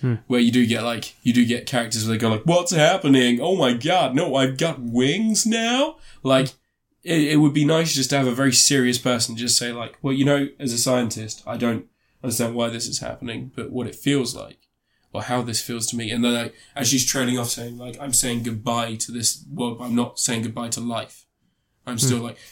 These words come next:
Speaker 2: you know, just something nice in it, 'cause he is so fucking good, Alex Garden, at doing dialogue.
Speaker 1: Yeah.
Speaker 2: And it just felt like a weird, felt like a weird
Speaker 1: They should let him
Speaker 2: choice
Speaker 1: make a
Speaker 2: to
Speaker 1: Judge Dredd film.
Speaker 2: Yeah, another one.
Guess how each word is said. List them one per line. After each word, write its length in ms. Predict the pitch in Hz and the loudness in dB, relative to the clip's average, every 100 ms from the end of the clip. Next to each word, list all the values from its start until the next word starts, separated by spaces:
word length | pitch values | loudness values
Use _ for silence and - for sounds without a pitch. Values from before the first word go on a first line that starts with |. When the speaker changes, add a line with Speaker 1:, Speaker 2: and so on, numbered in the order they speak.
| - | -2
Speaker 2:
you 80 | |
know, 60 | 175 | 0
just 160 | 180 - | 2 2
something 300 | 247 135 127 | 2 2 2
nice 300 | 185 151 127 | 2 2 0
in 80 | |
it, 100 | 135 | -2
'cause 280 | 135 135 - _ _ | -2 -2 -4 _ _
he 260 | 147 170 | -10 -2
is 140 | 143 - | 2 2
so 180 | 208 196 | 2 -4
fucking 520 | 180 214 180 180 160 | -8 -10 -10 -8 -6
good, 180 | 180 139 | -6 -6
Alex 260 | 120 98 | -6 -6
Garden, 300 | - 113 110 | -8 -8 -10
at 80 | 107 | -10
doing 200 | 123 113 | -6 -4
dialogue. 460 | 110 123 113 98 - _ _ _ - | -2 -4 -4 -10 -16 _ _ _ -6
Speaker 1:
Yeah. 140 | 131 123 | 0 2
Speaker 2:
And 100 | 131 | 2
it 40 | |
just 140 | 127 - | 2 0
felt 140 | 160 | -2
like 100 | 135 | 0
a 40 | 123 | -2
weird, 520 | 123 143 143 139 120 - _ _ _ _ | 2 4 6 4 2 -4 _ _ _ _
felt 160 | - 156 | -4 -2
like 120 | - | 0
a 20 | |
weird 240 | 135 139 139 | 0 4 4
Speaker 1:
They 40 | |
should 80 | 120 | 4
let 100 | 143 | 2
him 60 | 127 | 4
Speaker 2:
choice 40 | |
Speaker 1:
make 100 | 123 | 2
a 100 | 117 | 2
Speaker 2:
to 40 | 117 | 2
Speaker 1:
Judge 200 | 120 - | 2 0
Dredd 200 | 131 120 | -2 -2
film. 280 | - 113 110 _ - _ - | -2 -4 -6 _ -20 _ -8
Speaker 2:
Yeah, 200 | 107 110 127 | -8 -8 -8
another 240 | 117 120 | -4 -4
one. 220 | 117 123 | -2 0